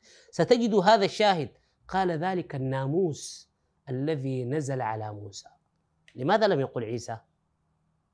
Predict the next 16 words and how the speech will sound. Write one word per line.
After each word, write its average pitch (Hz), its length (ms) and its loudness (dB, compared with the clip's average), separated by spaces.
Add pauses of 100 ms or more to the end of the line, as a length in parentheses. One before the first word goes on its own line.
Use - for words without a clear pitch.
(400)
تخطي. 139 440 -2 (640)
"ذلك 214 480 6
الناموس 170 840 4 (100)
الذي 170 440 -2
نزل 165 360 4
على 127 320 0
موسى". 120 400 -8 (520)
ونحن 156 380 -2
نعلم 151 380 -2
من 127 80 -6
خلال 180 480 2
سياقات 180 520 0
القرآن 180 400 2
الكريم 226 540 0 (520)
أن 226 240 6
موسى 202 560 8